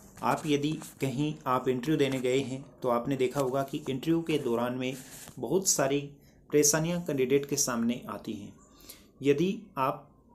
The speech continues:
पहले से प्रिपेयर होके इंटरव्यू में अगर आप नहीं जाएंगे तो आपको इंटरव्यू का फोबिया भी हो सकता है और सिलेक्शन की भी कोई गारंटी नहीं हो सकती।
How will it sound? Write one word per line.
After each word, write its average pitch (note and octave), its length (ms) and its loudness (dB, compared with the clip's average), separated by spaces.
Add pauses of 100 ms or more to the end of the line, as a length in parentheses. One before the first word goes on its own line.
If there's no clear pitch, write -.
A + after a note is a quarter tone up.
(220)
पहले C#3 220 2
से F#3 160 2
प्रिपेयर D#3 420 0
होके D3 360 -2
इंटरव्यू C#3 480 -2
में C#3+ 120 0
अगर B2 180 0
आप A#2 160 0
नहीं B2 220 -2
जाएंगे B2+ 440 0 (420)
तो C#3+ 200 -2
आपको A#2+ 500 -2
इंटरव्यू C3 300 -2
का A#2 480 -4
फोबिया C#3 460 2
भी C#3 140 0
हो A2+ 140 -6
सकता - 300 -6
है G2 180 -14 (920)
और C3 400 2 (120)
सिलेक्शन D3+ 540 0
की F3+ 200 0
भी C#3 140 0
कोई B2+ 380 0 (180)
गारंटी B2 480 0
नहीं A#2 320 -2
हो A#2 140 -6
सकती। - 380 -10